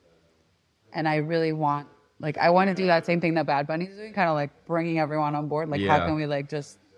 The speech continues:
Speaker 1: help everyone and, and make as many people succeed as possible?
Speaker 2: Mm-hmm. That's a great mission. I mean, yeah, and the Web three community is definitely very supportive like that. It's
Speaker 1: Yeah.
Speaker 2: like all the, uh, what is it? The high tide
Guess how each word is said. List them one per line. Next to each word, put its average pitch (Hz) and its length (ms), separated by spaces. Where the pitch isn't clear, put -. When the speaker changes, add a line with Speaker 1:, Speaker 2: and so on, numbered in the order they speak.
Speaker 1:
help 151 320
everyone 147 520
and, 147 220
and 156 100
make 143 300
as 151 180
many 151 240
people 143 440
succeed - 400
as - 100
possible? - 480
Speaker 2:
Mm-hmm. 92 340
That's 90 260
a 92 60
great 87 320
mission. 82 400
I - 40
mean, 85 320
yeah, 110 380
and 104 120
the 107 60
Web 110 240
three 104 160
community 95 360
is 87 120
definitely 90 280
very 85 220
supportive 80 560
like 76 220
that. 71 240
It's - 100
Speaker 1:
Yeah. 156 80
Speaker 2:
like 104 100
all 78 260
the, 82 400
uh, 80 380
what 85 180
is 80 100
it? 80 160
The 87 60
high 85 220
tide 78 520